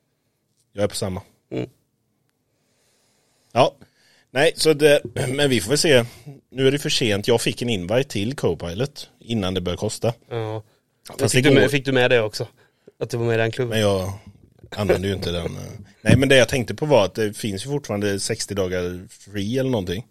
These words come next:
Speaker 2: Mm.
Speaker 1: Frågan är, ska man våga testa det för att skaffa sig en riktig uppfattning?
Speaker 2: En riktig uppfattning? Jo, men det skulle man kunna göra. Funkar den till alla idéer, eller?
Speaker 1: Ja, Rider har stöd för den.
Speaker 2: Mm.
Speaker 1: V S Code, Visual Studio.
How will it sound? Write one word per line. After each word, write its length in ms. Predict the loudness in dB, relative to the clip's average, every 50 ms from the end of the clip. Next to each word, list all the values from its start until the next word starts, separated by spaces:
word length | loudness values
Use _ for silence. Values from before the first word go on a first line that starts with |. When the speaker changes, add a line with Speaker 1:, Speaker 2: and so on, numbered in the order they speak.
| _ _ _ -12
Speaker 2:
Mm. 220 | -8 -6 -6 -6 -8 -10 _ _ _ _ _ _ _ _ _ _ -4
Speaker 1:
Frågan 260 | -2 0 0 0 0
är, 60 | -2
ska 140 | -2 -2 -4
man 120 | -4 -2
våga 240 | -2 -2 -2 -2 -4
testa 400 | -4 -6 -6 -6 -6 -4 -4 -4
det 100 | -4 -4
för 100 | -4 -6
att 60 | -6
skaffa 300 | -6 -6 -6 -6 -6 -8
sig 100 | -6 -6
en 60 | -6 -8
riktig 340 | -8 -10 -12 -12 -12 -12 -12 -14 _ _ _ _ _ _ _ _ _ _ _ _ _ _ _ _ _ _ _ _ _ _ _ -18
uppfattning? 360 | -14 -10 -10 -10 -10 -10 -6
Speaker 2:
En 80 | -4 -4
riktig 180 | -4 -4 -4
uppfattning? 320 | -8 -8 -8 -8 -6 -4 -4
Jo, 140 | -4 -6 -8
men 120 | -10 -12
det 100 | -10 -10
skulle 260 | -8 -6 -4 -4 -2
man 200 | 0 0 0 0
kunna 200 | -2 -4 -4 -4
göra. 220 | -4 -4 -6 -10 -18 -20 _ _ _ _ _ _ _ _ _ _ _ _ _ _ _ _ _ _ _ -2
Funkar 280 | 2 2 2 2 2 0
den 100 | 0 0
till 120 | 0 0 -2
alla 400 | 0 0 2 2 4 4 4 2
idéer, 420 | 0 -2 -4 -2 0 0 0 0
eller? 240 | 0 -2 -6 -10 -12 -10
Speaker 1:
Ja, 180 | -8 -4 -2
Rider 500 | 0 2 4 4 4 2 0 -2 -2 -2
har 420 | -2 -2 -2 -2 -2 -2 -4 -6 -10 -14 _ _ _ _
stöd 260 | _ -12 -10 -10 -10
för 100 | -8 -10
den. 140 | -10 -12 -12 -18 _ _ -8 -6
Speaker 2:
Mm. 140 | -6 -6 -8 -10 -6
Speaker 1:
V 80 | -4 -4
S 140 | -2 -2 -2
Code, 480 | -2 -2 0 0 0 -2 -6 -8 -10 -12 _ _ _ _ _ _ _ -20
Visual 260 | -18 -14 -12 -12 -10
Studio. 460 | -8 -8 -8 -8 -8 -10 -10 -10 -12